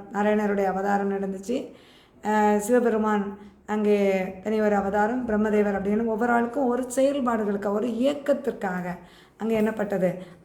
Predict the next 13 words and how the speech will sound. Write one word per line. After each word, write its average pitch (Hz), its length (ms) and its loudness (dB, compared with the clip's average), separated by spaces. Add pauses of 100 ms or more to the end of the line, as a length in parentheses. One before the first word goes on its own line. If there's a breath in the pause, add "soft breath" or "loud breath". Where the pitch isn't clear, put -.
வழங்கப்பட்டது. 190 760 0 (480 loud breath)
அதுபோல 196 840 0 (520 loud breath)
இப்போ 254 560 4 (600 loud breath)
எல்லாம் 294 460 0
ஒன்றிணைத்து 254 500 0
நான் 247 120 0
என்ன 226 160 -4
செய்வேன்? 208 520 -4
ஈரேழு 269 400 4
பதினான்கு 254 560 -2
லோகத்துக்கும் 262 580 -2
ஒரு 294 340 2
உரு. 202 460 0